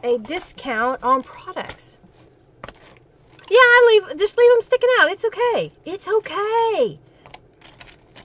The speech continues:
But if it bothers you and you haven't decorated the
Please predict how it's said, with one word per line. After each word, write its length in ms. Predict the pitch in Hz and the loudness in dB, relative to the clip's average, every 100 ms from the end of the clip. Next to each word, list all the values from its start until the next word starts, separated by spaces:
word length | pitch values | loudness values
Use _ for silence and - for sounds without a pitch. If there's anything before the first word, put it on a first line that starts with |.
| - | -6
But 360 | 415 403 359 - | 0 2 0 -2
if 160 | 349 415 | -6 -4
it 160 | 381 | -2
bothers 540 | 320 302 269 269 247 233 | 0 2 2 -2 -6 -6
you 320 | 214 214 294 - | -2 -2 -2 -2
and 260 | 262 254 | 0 0
you 120 | 269 | -2
haven't 580 | 277 302 302 294 233 208 | -2 -2 0 -2 -6 -4
decorated 760 | 240 302 - 277 254 262 240 208 | 0 0 -2 -4 -2 0 -2 -4
the 120 | 190 | -10